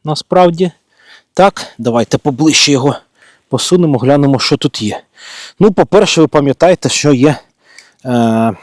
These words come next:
рядовки зелені. Так, рядовки штрихуваті, далі зимові опеньки.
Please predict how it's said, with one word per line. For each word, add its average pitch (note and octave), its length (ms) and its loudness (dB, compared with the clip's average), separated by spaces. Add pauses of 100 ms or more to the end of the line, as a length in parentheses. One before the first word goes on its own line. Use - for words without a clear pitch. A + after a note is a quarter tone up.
(1200)
рядовки C3+ 800 2
зелені. B2 680 2 (500)
Так, F3+ 280 2
рядовки C#3+ 500 2
штрихуваті, C#3+ 800 0 (100)
далі B2+ 340 2
зимові C3 460 2
опеньки. A#3 520 0